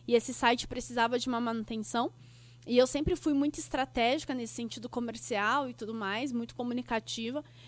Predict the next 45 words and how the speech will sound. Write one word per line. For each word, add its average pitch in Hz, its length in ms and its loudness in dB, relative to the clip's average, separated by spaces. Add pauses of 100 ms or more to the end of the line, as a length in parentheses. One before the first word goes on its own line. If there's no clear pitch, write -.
(180)
E 262 80 4
aí 247 140 10
eu 254 40 4
falei 262 220 0
assim 262 180 -2
pra 262 160 0
ele, 233 160 2
"OK, 294 240 0
eu 208 140 0
faço 226 260 -2
a 247 40 0
manutenção 240 540 -2
do 208 60 -8
seu 202 200 -4
site 226 400 -2
a 226 40 -6
cada 220 200 -2
quinze 220 340 -4
dias, 226 480 -2 (180)
só - 160 -2
que 254 120 -2
não 247 160 -2
precisa 262 400 -2
me 262 120 0
pagar, 294 340 2
eu 190 60 2
só 180 140 -8
quero 208 180 -4
que - 80 -12
você 226 160 -4
coloque 214 400 2
um 240 80 0
anúncio 247 540 0
da 277 100 0
minha 262 160 2
empresa 233 540 2 (340)
na 240 140 4
sua 226 200 4
revista." 214 540 -2 (400)
E 254 120 2
aí 254 260 2
nasceu 277 340 0
a 233 80 2
minha 226 200 0
empresa, 220 600 2